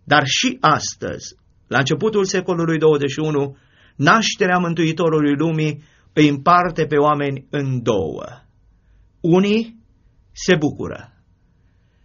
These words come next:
și sărbătoresc într-un mod profund acest măreț prasnic creștin.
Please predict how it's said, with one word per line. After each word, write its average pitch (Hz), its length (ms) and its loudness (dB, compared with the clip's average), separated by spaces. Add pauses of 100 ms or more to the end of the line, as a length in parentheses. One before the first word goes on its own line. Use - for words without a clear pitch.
(280)
și 160 120 0
sărbătoresc 156 720 2
într-un 160 280 0
mod 202 240 -2
profund 214 760 0
acest 170 460 -2
măreț 160 440 0
prasnic 160 640 -2
creștin. 127 760 -6